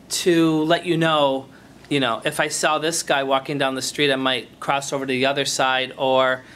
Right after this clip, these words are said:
this person I might say hello to, you know. And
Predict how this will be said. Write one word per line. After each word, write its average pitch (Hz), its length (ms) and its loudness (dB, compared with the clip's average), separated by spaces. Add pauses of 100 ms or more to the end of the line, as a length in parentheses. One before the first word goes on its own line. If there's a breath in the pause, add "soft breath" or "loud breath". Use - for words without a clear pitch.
this 156 160 0
person 143 340 -2
I 131 60 -2
might 131 200 -4
say 143 180 -2
hello 135 320 2
to, 104 320 -4 (540 loud breath)
you 156 140 0
know. 123 260 -2 (1040 loud breath)
And 165 520 -2